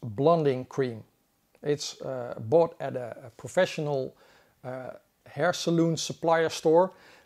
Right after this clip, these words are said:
You can find them in every city. And, uh, this stuff has a lot of water peroxide inside. It's, uh, twelve percent in mass and forty in volume. So that's quite a lot, and it works,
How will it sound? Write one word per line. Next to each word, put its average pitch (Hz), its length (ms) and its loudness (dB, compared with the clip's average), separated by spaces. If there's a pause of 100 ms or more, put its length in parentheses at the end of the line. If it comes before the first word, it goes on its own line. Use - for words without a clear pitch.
You 151 120 -2
can 202 120 -2
find 214 260 2
them 175 120 2
in 160 80 0
every 143 220 0
city. 190 420 0 (340)
And, 160 340 2 (320)
uh, 147 300 -4
this 143 180 0
stuff 190 340 0
has 147 240 0
a 160 40 4
lot 165 180 4
of - 240 -2
water 151 460 0 (200)
peroxide 135 560 -4 (100)
inside. - 420 -8 (260)
It's, - 320 -8
uh, - 240 -6
twelve - 440 2 (280)
percent 147 460 -2
in 135 100 -6
mass 170 380 0
and 139 120 -12
forty 147 540 -4 (100)
in 135 180 -10
volume. 139 420 -2 (340)
So - 180 4
that's 180 280 4
quite 180 420 2
a 131 40 0
lot, 202 280 2 (280)
and 165 260 -2 (100)
it 139 140 -8
works, 151 440 -2